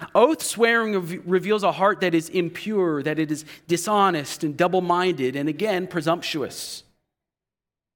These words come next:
And those really are the issues that James is pressing.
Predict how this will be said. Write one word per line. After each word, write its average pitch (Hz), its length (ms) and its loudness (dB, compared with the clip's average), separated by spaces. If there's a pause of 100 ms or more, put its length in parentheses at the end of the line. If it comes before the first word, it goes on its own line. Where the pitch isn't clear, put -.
(300)
And 151 140 0
those 196 240 4
really 226 520 -2
are 214 280 -4
the 202 200 -8
issues 196 420 -4
that 180 140 -6
James 165 320 -6
is 185 120 -8
pressing. - 640 -6